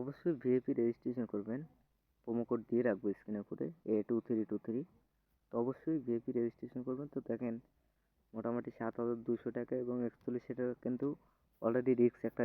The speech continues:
নিছি। তো দেখেন মোটামুটি ব্যালেন্সও, আরে ভাই, তো এটা কিন্তু ফাটছে। তো আবার একটা হাই রিস্ক নিলাম সাত হাজার একশো এবং সাত হাজার দুশো টাকা। তো মোটামুটি ব্যালেন্স কিন্তু আছে সাতাশশো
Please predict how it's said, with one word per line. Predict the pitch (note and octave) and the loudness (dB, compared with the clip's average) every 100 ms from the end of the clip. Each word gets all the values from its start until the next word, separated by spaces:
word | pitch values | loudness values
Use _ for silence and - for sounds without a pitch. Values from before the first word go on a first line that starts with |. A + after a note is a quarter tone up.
| A2+ | 0
নিছি। | B2 - - _ _ _ _ _ _ _ _ _ - | -4 -8 -20 _ _ _ _ _ _ _ _ _ -8
তো | B2 B2 | 4 4
দেখেন | B2 C3 | 4 0
মোটামুটি | C3 D#3 D#3+ D3+ | 0 0 2 4
ব্যালেন্সও, | B2+ C3+ C#3 D#3 D#3+ - - _ _ _ - | 4 2 2 0 0 -2 -14 _ _ _ -8
আরে | C3 C3+ C3 B2+ A#2 - | -4 -2 -2 -2 -4 -6
ভাই, | A2 A2 G#2+ _ _ _ _ _ _ _ _ _ _ _ | -8 -6 -8 _ _ _ _ _ _ _ _ _ _ _
তো | - B2 | -4 0
এটা | C3 C3+ | 0 -2
কিন্তু | C#3+ B2 | -4 -4
ফাটছে। | A2 A2+ - C3 | -4 -4 -6 -2
তো | C3+ A2+ | 0 2
আবার | A#2 A#2 | 2 0
একটা | - A#2 | -4 -4
হাই | G#2 A2 | 0 0
রিস্ক | A2 - | -2 -4
নিলাম | A2 A2+ C3+ - | -4 -4 -6 -6
সাত | G#2 - | -6 -4
হাজার | A2 A#2 G#2+ | -4 -2 -4
একশো | - - C3 E3+ _ _ _ _ - | -6 -10 -8 -8 _ _ _ _ -8
এবং | A2+ A#2+ - | -6 -6 -6
সাত | G#2+ A#2 | -6 -2
হাজার | A2+ A2 A#2+ | -2 -2 0
দুশো | B2 G#2+ E2+ | 0 0 -4
টাকা। | - - _ _ _ _ _ _ | -10 -20 _ _ _ _ _ _
তো | B2+ B2+ | -4 0
মোটামুটি | B2+ D3+ D#3 C#3 | 2 2 2 2
ব্যালেন্স | C#3 C#3 - | 2 0 -2
কিন্তু | C#3+ C#3 C3+ | -2 0 -2
আছে | - D#3 - | -2 -4 -2
সাতাশশো | A2+ C3 B2 | -4 0 -2